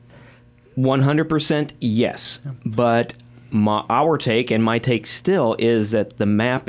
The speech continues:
Speaker 1: is, hmm, how's the best way to describe this? Kinda metagamed. You know, the map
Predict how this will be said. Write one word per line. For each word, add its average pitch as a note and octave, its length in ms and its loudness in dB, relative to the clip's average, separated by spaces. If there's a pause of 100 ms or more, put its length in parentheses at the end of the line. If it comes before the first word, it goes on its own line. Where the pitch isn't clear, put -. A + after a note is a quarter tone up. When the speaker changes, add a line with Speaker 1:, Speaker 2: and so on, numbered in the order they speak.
Speaker 1:
is, A2+ 500 0 (1300)
hmm, C3 440 -2
how's A#2+ 300 -2
the B2 60 0
best A#2+ 220 -2
way A#2+ 100 2
to G#2 100 0
describe C3 400 -2
this? F#2+ 220 -2
Kinda A#2 720 -2 (380)
metagamed. A#2+ 960 2 (340)
You A2+ 160 0
know, A2 160 0
the A2 100 0
map C#3 400 -2